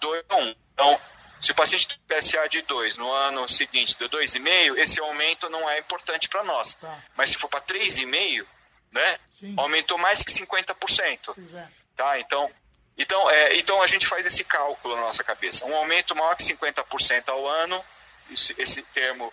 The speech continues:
Speaker 1: é, esse conceito chama-se velocidade de P S A, é uma das coisas que nós usamos, tá?
Speaker 2: Entendi.
Speaker 1: E também tem a questão do nódulo, né? O, o, o urologista faz o toque, anota lá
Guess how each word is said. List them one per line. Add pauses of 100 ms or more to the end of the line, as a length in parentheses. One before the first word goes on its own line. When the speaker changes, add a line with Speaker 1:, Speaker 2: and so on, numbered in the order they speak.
(100)
Speaker 1:
é,
esse
conceito
chama-se (380)
velocidade
de
P
S
A,
é
uma
das
coisas
que
nós
usamos, (180)
tá? (200)
Speaker 2:
Entendi. (100)
Speaker 1:
E (140)
também (180)
tem
a
questão
do
nódulo,
né?
O,
o,
o
urologista
faz
o
toque,
anota
lá